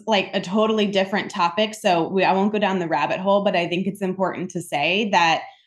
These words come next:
a lot of times in our culture, people will tell you, like, "It's your food, it's your diet."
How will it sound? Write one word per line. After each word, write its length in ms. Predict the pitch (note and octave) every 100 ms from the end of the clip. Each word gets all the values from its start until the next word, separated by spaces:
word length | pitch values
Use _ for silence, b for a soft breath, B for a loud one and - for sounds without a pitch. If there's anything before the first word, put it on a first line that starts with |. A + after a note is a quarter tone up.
| B
a 60 | G#3+
lot 240 | G3 G3+
of 80 | B3
times 480 | B3+ A3+ A3 G#3+ A3
in 120 | F#3+
our 220 | F3 F3+ -
culture, 340 | F#3+ F#3+ G3+
people 300 | G3 F3+ F#3+
will 100 | F#3
tell 220 | F#3 F3+
you, 120 | F3+
like, 200 | F3+ E3+ -
"It's 220 | G3 -
your 120 | A#3
food, 480 | A3 C4+ C4 F#3 D3+
it's 240 | B2+ -
your 140 | G#3+ G#3
diet." 540 | A#3+ B3+ F3 D3 -